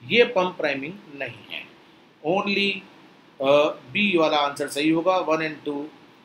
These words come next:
only। हम्म, ठीक है ना, only जो है क्या हो जाएगा,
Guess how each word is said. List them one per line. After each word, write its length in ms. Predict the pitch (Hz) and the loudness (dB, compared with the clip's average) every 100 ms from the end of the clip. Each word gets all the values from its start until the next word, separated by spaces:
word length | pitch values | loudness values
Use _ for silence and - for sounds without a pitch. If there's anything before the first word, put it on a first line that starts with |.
| 147 | -4
only। 240 | 127 107 - - - - - - - - - - - - - | -4 -4 -12 -20 -20 -20 -20 -20 -20 -20 -20 -20 -20 -20 -8
हम्म, 220 | 151 147 120 101 - - - _ _ _ _ _ _ _ _ _ - - - | -4 -4 -6 -16 -20 -20 -20 _ _ _ _ _ _ _ _ _ -20 -20 -10
ठीक 160 | 160 233 | -8 -4
है 80 | |
ना, 160 | 214 - - - - - | -4 -6 -16 -20 -20 -6
only 240 | 160 175 165 | -2 0 0
जो 140 | 139 | -2
है 380 | 123 165 220 226 - - - - - - | 0 2 2 -2 -14 -20 -20 -20 -20 -2
क्या 140 | 147 | 2
हो 160 | 156 151 | 4 4
जाएगा, 520 | 156 156 185 220 | 4 4 4 2